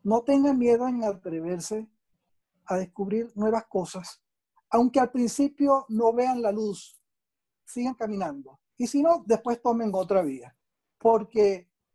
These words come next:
pero hagan lo que ustedes quieran, hagan lo que ustedes quieren realizar. Y hagan de eso su manera de vivir. Incluso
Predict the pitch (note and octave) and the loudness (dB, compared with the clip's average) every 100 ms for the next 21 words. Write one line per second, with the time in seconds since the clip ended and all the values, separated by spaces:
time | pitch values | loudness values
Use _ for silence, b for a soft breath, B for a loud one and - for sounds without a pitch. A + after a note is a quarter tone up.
0 | _ _ A#3 A3 A3+ C#4 C#4+ C4 G#3 - | _ _ 4 4 4 0 -2 -4 -10 -10
1 | A#3 A#3+ - G3 D3+ C3+ _ _ - G#3+ | -10 -10 -2 -2 -2 -8 _ _ 0 0
2 | C#4 A#3+ G#3+ D#3+ - C4 A#3+ A#3+ A#3 G#3+ | 2 -2 -6 -10 -4 -2 -2 -4 -2 -4
3 | F3 D#3 - C#3 - _ _ _ _ _ | -6 -6 -4 -6 -8 _ _ _ _ _
4 | _ _ _ _ _ _ A3 G#3+ A#3 A#3+ | _ _ _ _ _ _ 2 4 4 4
5 | C4+ A#3 A3 A3 G#3+ B3 - _ - - | 2 4 4 2 -2 -8 -12 _ -20 -6
6 | A3+ G#3 G3 B3+ C#4 A3+ F#3 E3 D#3 C#3+ | -2 0 2 4 4 2 0 -2 -4 -4
7 | _ _ _ A3+ G3+ - B3+ A3+ B3+ B3 | _ _ _ -2 -2 2 2 4 2 2